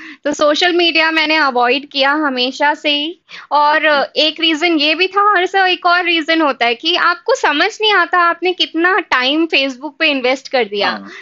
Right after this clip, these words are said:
Speaker 1: YouTube पे इन्वेस्ट कर दिया। लगा एक शॉर्ट्स दिखे, एक, दो, तीन, चार बार, फिर वो एक से दो घंटे, दो से तीन घंटे कैसे हो जाते हैं आपको
Speaker 2: पता नहीं
Speaker 1: समझ
Speaker 2: चलता।
Speaker 1: नहीं आता। उसके अलावा
Speaker 2: हम्म।
Speaker 1: मुझे लगता है मैंने अपने फ्रेंड, फ्रेंड सर्कल को भी लिमिट किया। जैसे
Speaker 2: हम्म,
Speaker 1: हमने
Speaker 2: हम्म,
Speaker 1: स्टार्टिंग में
Speaker 2: सही
Speaker 1: भी
Speaker 2: बताया
Speaker 1: बात की थी,
Speaker 2: आपने।
Speaker 1: फ्रेंड्स का हर तरीके का रोल
Speaker 2: रोल
Speaker 1: होता है।
Speaker 2: होता है,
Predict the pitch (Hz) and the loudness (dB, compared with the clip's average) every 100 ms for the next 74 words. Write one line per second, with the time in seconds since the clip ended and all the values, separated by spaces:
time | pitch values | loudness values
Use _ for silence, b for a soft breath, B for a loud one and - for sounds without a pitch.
0 | - 302 302 339 339 339 320 294 285 - | -6 -4 -2 -4 -2 0 2 0 -2 0
1 | 285 247 285 311 359 - 311 359 - 370 | -2 0 0 2 0 0 -2 -2 -2 0
2 | 320 311 330 302 330 302 339 - 311 349 | 0 -2 -6 -2 -4 -4 -8 -4 0 0
3 | 302 277 330 349 320 320 339 330 339 339 | -2 0 0 0 0 0 0 0 0 0
4 | 330 359 359 370 311 330 294 - 311 285 | -2 -2 -2 -2 -2 -4 -4 -6 -2 0
5 | 311 320 302 320 294 302 311 311 302 302 | 0 0 -2 -2 -4 -4 -6 -6 -2 -2
6 | 302 330 294 294 330 294 277 262 294 269 | -4 -4 -4 -2 -6 -4 -4 -4 -4 -4
7 | 262 277 247 214 220 214 190 175 - - | -6 -8 -6 -6 -6 -8 -12 -12 -16 -18
8 | - - B 330 349 339 B - 311 - | -20 -20 B -20 -18 -20 B -6 -6 -2
9 | 381 381 320 269 294 339 339 320 339 311 | 0 2 2 2 2 2 0 -2 -2 -2
10 | 320 330 320 320 320 320 349 349 311 311 | -2 -2 0 0 -2 -2 -4 0 -2 -2
11 | 277 330 330 320 339 320 330 311 311 320 | -4 -2 0 2 0 0 -6 -2 -2 0
12 | 277 220 220 - 208 220 269 294 277 302 | -2 -2 -8 -6 -4 -4 -4 -2 0 0
13 | 247 262 - 311 311 330 277 247 208 247 | 0 0 -2 0 0 2 0 -2 -2 -12
14 | 233 285 311 285 285 320 302 302 294 277 | -8 -4 -2 -2 -2 -2 0 -2 -2 -4
15 | 254 254 247 262 240 214 226 220 240 190 | -2 -6 -4 -2 0 0 -2 -4 -4 -4
16 | - - 208 | -6 -12 -18